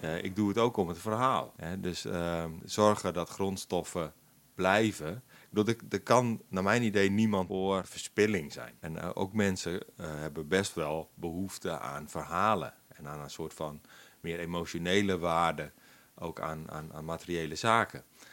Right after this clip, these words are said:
Dus op het moment dat daar een verhaal in meekomt, is het gewoon meer waard. En hechten mensen er meer aan en gaan ze er ook voorzichtiger mee om. Hè, dus dat vind ik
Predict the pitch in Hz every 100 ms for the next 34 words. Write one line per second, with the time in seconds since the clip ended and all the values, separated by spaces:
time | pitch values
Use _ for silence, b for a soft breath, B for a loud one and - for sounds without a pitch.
0 | B B 85 107 87 85 92 92 90 85
1 | 80 80 82 82 - 82 82 101 113 95
2 | - 80 82 95 120 - 73 78 123 -
3 | - 113 107 - 87 82 82 85 82 104
4 | 120 73 - - - 85 71 90 117 95
5 | 80 76 73 73 76 76 73 71 67 98
6 | 139 95 87 82 82 78 - 87 90 -
7 | 78 - 76 76 82 82 80 117 92 -
8 | 87 92 87 107 113 107 98 92 -